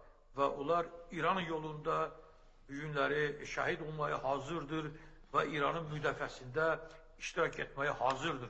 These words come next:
Bunu mənə çoxlu zənglər çatdırıb. Həm də sizin nəzərinizə çatdırım ki, bugün, yəni, Telegram kanallarda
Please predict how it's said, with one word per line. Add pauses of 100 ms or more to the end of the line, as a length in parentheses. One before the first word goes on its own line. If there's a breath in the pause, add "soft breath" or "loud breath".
(120)
Bunu
mənə (300 loud breath)
çoxlu
zənglər (400)
çatdırıb. (720)
Həm
də
sizin
nəzərinizə
çatdırım
ki,
bugün, (440 loud breath)
yəni,
Telegram
kanallarda